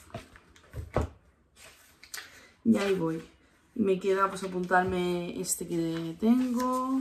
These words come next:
el estofado de, de magro, que está muy rico. Y luego, pues, ya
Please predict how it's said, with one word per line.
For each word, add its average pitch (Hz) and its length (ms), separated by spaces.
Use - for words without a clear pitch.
el 202 100
estofado 190 680
de, 175 440
de 185 260
magro, 240 640
que - 60
está 196 240
muy 185 220
rico. 285 640
Y 214 200
luego, 202 320
pues, 185 240
ya 190 360